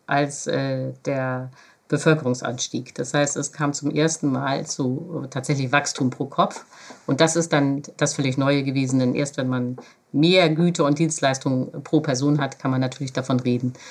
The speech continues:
dass der Wohlstand, äh, steigt. Ja, und was eben da gelungen ist in England, ist ein völlig neues System zu etablieren,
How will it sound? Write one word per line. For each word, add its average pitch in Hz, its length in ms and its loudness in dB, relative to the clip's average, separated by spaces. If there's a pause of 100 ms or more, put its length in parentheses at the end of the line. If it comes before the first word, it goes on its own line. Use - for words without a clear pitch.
(260)
dass 135 200 0
der 120 320 0 (280)
Wohlstand, 123 800 0
äh, 117 200 -2
steigt. - 520 -8 (220)
Ja, 160 160 6
und 170 220 2
was 175 180 2
eben 190 300 0
da 175 160 4
gelungen 190 420 6
ist 165 240 2
in 285 140 4
England, 196 420 2
ist 170 340 -2
ein 147 420 4
völlig 160 360 0
neues 147 320 2
System 156 400 2
zu 196 140 -4
etablieren, 151 580 0